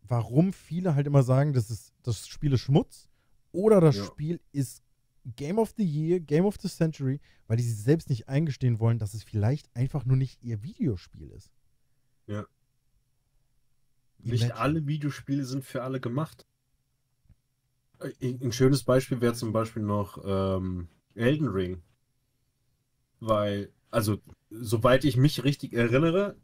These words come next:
Speaker 2: kannst du mit nämlich auch nichts anfangen, weil Souls-Likes nichts für dich sind.
Speaker 1: Ja.
Speaker 2: Und, ähm, ich glaube, die richtigen Hardcore-Souls-Likes sind auch nichts für mich, aber Elden Ring hat halt so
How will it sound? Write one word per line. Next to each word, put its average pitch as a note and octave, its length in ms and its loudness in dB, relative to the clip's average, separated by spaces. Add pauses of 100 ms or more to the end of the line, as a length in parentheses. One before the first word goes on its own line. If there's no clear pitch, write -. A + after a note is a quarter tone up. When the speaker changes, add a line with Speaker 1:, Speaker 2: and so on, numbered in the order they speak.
(240)
Speaker 2:
kannst B2+ 320 -4
du D3 80 2
mit C#3+ 160 4
nämlich B2 320 -2
auch C#3+ 220 0
nichts A#2+ 200 2
anfangen, C3 580 -6
weil G2+ 380 0
Souls-Likes F#2+ 680 -2
nichts G#2 220 -6
für G#2 140 -6
dich G2 180 -6
sind. - 300 -6 (1500)
Speaker 1:
Ja. G#2+ 460 6
Speaker 2:
Und, - 420 -4 (440)
ähm, G2+ 600 0 (200)
ich - 140 -10
glaube, A#2 300 0
die A2+ 140 -2
richtigen G2+ 440 -4
Hardcore-Souls-Likes C3 1040 0
sind A2+ 100 -8
auch - 280 -10
nichts B2+ 240 -4
für G2 120 -6
mich, C3+ 460 0
aber A2+ 300 2
Elden D3 320 0
Ring C#3 240 -2
hat B2 140 -6
halt B2 260 -2
so A2 300 -8